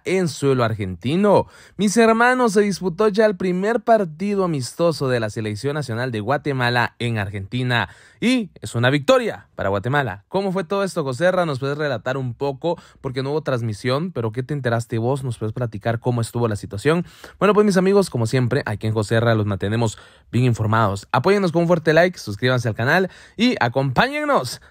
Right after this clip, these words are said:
También mencionarles, mis amigos, que tenemos lo que es el sorteo de la camisola totalmente nueva para todos ustedes.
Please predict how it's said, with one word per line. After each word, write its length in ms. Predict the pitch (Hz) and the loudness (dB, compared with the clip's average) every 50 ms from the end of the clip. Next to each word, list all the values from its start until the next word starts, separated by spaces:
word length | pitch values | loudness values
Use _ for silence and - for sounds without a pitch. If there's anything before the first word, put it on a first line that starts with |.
| _ | _
También 300 | - 165 180 220 247 254 | -2 -2 0 0 0 -2
mencionarles, 460 | 254 240 175 185 180 190 208 220 208 190 | -2 -2 -2 -2 0 0 0 0 0 -2
mis 120 | 170 151 | -2 -2
amigos, 340 | 156 151 170 190 196 180 - | -4 -2 -2 -2 -4 -4 -4
que 120 | - 160 | -6 -6
tenemos 400 | 156 156 143 151 156 165 175 180 | -6 -4 -4 -4 -2 -2 -2 -2
lo 260 | 175 156 156 131 123 | -2 -2 -4 -4 -4
que 100 | 110 131 | -4 -6
es 60 | 131 143 | -4 -4
el 100 | 156 147 | -4 -4
sorteo 300 | - 120 110 - 131 135 | -4 -6 -4 -2 0 2
de 40 | 139 | 2
la 80 | 143 | 2
camisola 480 | 123 - 110 101 95 92 120 123 135 127 | 0 -2 -4 -4 -4 -2 0 0 0 -2
totalmente 540 | - 110 - 110 110 117 123 123 120 113 107 | -4 -4 -4 -4 -2 -2 -4 -4 -4 -4 -2
nueva 340 | 110 113 151 190 208 196 - | -2 0 2 2 2 2 0
para 200 | 120 104 104 107 | -2 -4 -4 -2
todos 200 | 131 135 131 120 | -2 -2 -2 -2
ustedes. 460 | 110 101 - 156 180 202 214 - | -4 -4 -2 0 2 2 0 -2